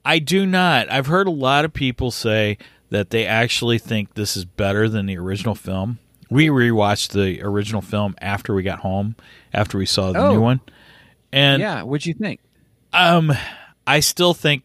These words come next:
Speaker 1: that the original film is the better one. Maybe the action sequences are better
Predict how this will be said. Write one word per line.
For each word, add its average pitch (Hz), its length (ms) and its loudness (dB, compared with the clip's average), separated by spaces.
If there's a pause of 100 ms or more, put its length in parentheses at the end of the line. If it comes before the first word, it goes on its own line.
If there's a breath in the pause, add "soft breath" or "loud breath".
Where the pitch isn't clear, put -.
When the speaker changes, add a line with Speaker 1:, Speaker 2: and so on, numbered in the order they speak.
Speaker 1:
that 117 180 -2
the 117 120 -2
original 113 320 -2
film 107 320 -6
is 95 120 -8 (220)
the 92 80 -10
better 107 380 -4
one. 139 300 -2 (1400 loud breath)
Maybe 185 680 4
the 127 580 0 (240)
action 135 460 0
sequences 151 760 -2
are 127 120 0
better 135 540 0